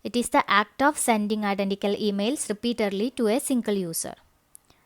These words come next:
ഒരു സിംഗിൾ യൂസർക്ക് മൾട്ടിപ്പിൾ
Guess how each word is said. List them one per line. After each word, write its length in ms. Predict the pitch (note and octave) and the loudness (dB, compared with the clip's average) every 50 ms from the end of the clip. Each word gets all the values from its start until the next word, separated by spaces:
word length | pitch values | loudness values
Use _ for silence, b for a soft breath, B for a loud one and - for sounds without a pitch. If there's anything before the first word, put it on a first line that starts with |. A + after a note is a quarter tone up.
| b b b _ _ _ _ _ _ _ _ _ _ _ _ _ _ _ - | b b b _ _ _ _ _ _ _ _ _ _ _ _ _ _ _ -6
ഒരു 100 | A3+ G#3 G#3 - | -4 -4 -2 -2
സിംഗിൾ 260 | A3+ G#3+ G#3 G#3+ G#3+ A3 G#3+ | -4 -4 -2 0 0 0 0
യൂസർക്ക് 460 | G3+ G3 - - G3+ G3+ - - C#4+ G4+ - b b b b b b - | 0 -2 -2 -4 -6 -6 -4 -6 -6 -6 -6 b b b b b b -4
മൾട്ടിപ്പിൾ 460 | G3 G3+ G3 - - A3 - C4 C4 | -4 -4 -4 -2 -4 -2 2 4 4